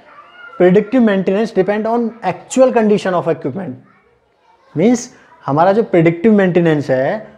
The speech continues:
वो डिपेंड करता है actual condition of equipment। मीन्स इक्विपमेंट की जो एक्चुअल रियल टाइम कंडीशन क्या है उस पर डिपेंड करता है। और जो हमारा प्रिवेंटिव मेंटेनेंस है, rather than average or expected life to predict,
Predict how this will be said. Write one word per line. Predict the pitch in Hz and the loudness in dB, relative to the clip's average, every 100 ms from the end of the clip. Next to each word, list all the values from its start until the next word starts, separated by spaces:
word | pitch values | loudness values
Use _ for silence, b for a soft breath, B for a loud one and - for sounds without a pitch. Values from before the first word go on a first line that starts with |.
| _ 220 | _ -8
वो | 220 - - _ 156 | -8 -10 -20 _ -4
डिपेंड | 160 175 202 170 | -2 0 0 0
करता | 143 160 | -2 -2
है | 139 175 220 - - - | -2 -2 -6 -10 -20 -10
actual | 190 185 - - 226 233 | -10 -10 -10 -2 0 0
condition | 226 170 170 175 220 214 185 | -2 -2 0 -2 -4 -6 -6
of | 185 | -6
equipment। | - 202 - 165 151 139 127 - B B | -6 -6 -4 -2 -2 -4 -6 -10 B B
मीन्स | 220 208 - | -4 -2 -4
इक्विपमेंट | - - - 233 220 220 185 | -6 -6 0 2 2 0 0
की | 190 | -2
जो | 208 240 220 | -2 -4 -6
एक्चुअल | 190 - 233 170 120 - _ _ 135 | -10 -2 0 0 -2 -12 _ _ -2
रियल | 170 214 | 2 2
टाइम | 208 196 190 | 2 0 0
कंडीशन | 180 175 170 233 214 | -2 -2 -4 -6 -4
क्या | 196 165 | 0 0
है | 139 127 B B | -2 -8 B B
उस | 190 | -2
पर | - 190 | 2 2
डिपेंड | 165 156 143 | 2 0 -2
करता | 123 131 127 | -4 -4 -4
है। | 123 - B B | -4 -10 B B
और | 196 | 2
जो | 196 | 2
हमारा | 190 208 | 2 2
प्रिवेंटिव | 202 147 151 170 208 | 2 0 0 0 0
मेंटेनेंस | 202 202 196 202 | 0 -2 -2 -2
है, | 233 | 2
rather | 190 190 190 | 2 4 2
than | 240 240 196 175 | 0 -4 -4 -2
average | 175 233 226 | 2 2 2
or | 233 | -2
expected | - - 220 220 226 | -4 -8 -6 -2 -2
life | 196 196 | 0 -2
to | 196 | -2
predict, | 247 - 180 170 | -8 -4 -2 -2